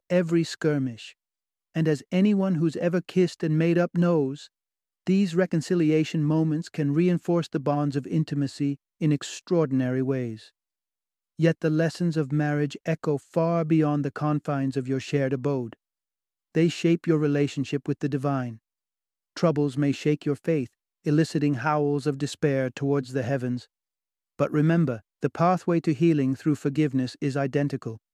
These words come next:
whether with your spouse or your God. Marriage, then, is not merely a union of two souls. It is a school of virtue,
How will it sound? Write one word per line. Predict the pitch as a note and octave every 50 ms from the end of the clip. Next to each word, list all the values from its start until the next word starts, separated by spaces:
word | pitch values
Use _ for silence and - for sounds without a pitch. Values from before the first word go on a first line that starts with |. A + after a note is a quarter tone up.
| _ _ _ _ _ _ _
whether | - C#3+ C#3+ C3+ D3 D3 -
with | - D#3 C#3+ B2+
your | C3+ C3 B2
spouse | - - - - D#3+ D#3+ D#3 D3+ D3 - - - _ _ _ _
or | C#3 C#3
your | C3 B2+ A#2+
God. | A#2+ C#3 C3+ C3 B2+ A#2 A2 - _ _ _ _ _ _ _ _ _ _ _ _ _
Marriage, | D3+ D#3 E3 F3 F3+ F3 D#3+ C3 B2
then, | A#2+ C#3+ C3+ C3 B2+ C3+ C#3 - _ _ _ _ _
is | - D3 C3+
not | E3+ F3+ - -
merely | D#3+ E3+ E3+ E3 D#3+ D3+ D3+ -
a | D3+
union | D3 C#3 C#3 D#3 D#3+ D#3 D3 C#3+ C3 C3
of | B2+ A2+ -
two | - D#3+ D3+
souls. | C#3 - - D3 C#3 C3 B2 A#2 A2+ - _ _ _ _ _ _ _ _
It | D3+ D3+
is | D#3 C#3 C#3+
a | D3
school | - - - - F3+ F3+ F3+ F3+ F#3
of | F3
virtue, | D#3+ C#3+ D#3+ D#3+ D#3+ D#3 - - - C3+ B2